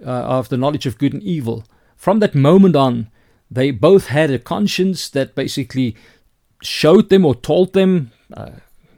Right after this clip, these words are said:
directed them to what is, um, good and what is evil. So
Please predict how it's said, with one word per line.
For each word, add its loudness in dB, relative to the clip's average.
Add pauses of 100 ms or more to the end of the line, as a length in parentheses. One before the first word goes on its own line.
(380)
directed -2
them 2
to -4
what -4
is, -8 (240)
um, -4 (480)
good 4
and -2
what -2
is -4
evil. -10 (480)
So -4